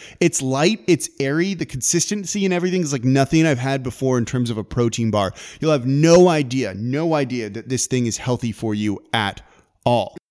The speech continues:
It's got fifteen grams of protein and just a hundred and fifty calories, and it's a limited time flavor. So go to built bar dot com today. Make sure you order this thing. Use the promo code Locked On,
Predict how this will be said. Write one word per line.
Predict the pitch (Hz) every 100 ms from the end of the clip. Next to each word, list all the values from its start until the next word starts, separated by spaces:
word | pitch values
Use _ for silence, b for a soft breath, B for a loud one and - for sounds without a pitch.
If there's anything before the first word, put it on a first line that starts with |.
| _
It's | 160 -
got | 185 -
fifteen | - 247 - 226 214
grams | 208 208 180
of |
protein | - 175 170 190
and | 156 123
just | 160 -
a | 160
hundred | - 165 165 185
and | 147
fifty | - 160 165 135
calories, | - 127 160 165 196 175
and | 165 151
it's | 131
a |
limited | 123 123 143 151 156 156 -
time | - 135 131 127
flavor. | 120 - 131 117 110
So | 123
go | 117 135
to | 147
built | 123 135 135
bar | 127
dot | 123 123
com | 123 123
today. | - 127 123
Make | 120
sure | - 131
you | 131
order | 131 120 120
this | 113 -
thing. | 117
Use | 113 110
the |
promo | 110 123 123
code | 139 131
Locked | 135 131 151
On, | 139 117